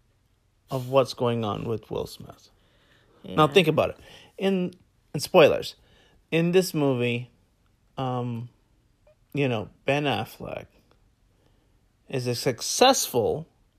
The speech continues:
Speaker 2: Mm-hmm.
Speaker 1: husband.
Speaker 2: Success-
Speaker 1: Good looking,
Speaker 2: Mm-hmm.
Speaker 1: muscular,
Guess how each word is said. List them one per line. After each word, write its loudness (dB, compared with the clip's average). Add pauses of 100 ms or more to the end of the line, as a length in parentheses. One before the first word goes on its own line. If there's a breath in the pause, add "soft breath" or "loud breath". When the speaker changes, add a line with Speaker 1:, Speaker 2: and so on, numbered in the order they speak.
(300)
Speaker 2:
Mm-hmm. -6 (200)
Speaker 1:
husband. 4 (1120 soft breath)
Speaker 2:
Success- -8
Speaker 1:
Good 10
looking, 6 (320)
Speaker 2:
Mm-hmm. -6
Speaker 1:
muscular, 4